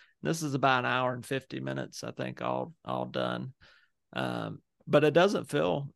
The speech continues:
like it overstays it wel-, its welcome. And, and, and like Jay said, it's probably one of the most <laughs> quotable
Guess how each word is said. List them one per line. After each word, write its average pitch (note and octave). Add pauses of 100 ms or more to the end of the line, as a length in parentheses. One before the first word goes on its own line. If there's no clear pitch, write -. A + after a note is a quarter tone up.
(120)
like B2
it B2+
overstays C2
it B1+
wel-, C3+
its C3
welcome. C#3+
And, A2+
and, A#2
and B2+
like C3
Jay C#3
said, A#2 (880)
it's F#3
probably E3+
one E3+
of D3
the D3+
most D3+
<laughs> -
quotable D#3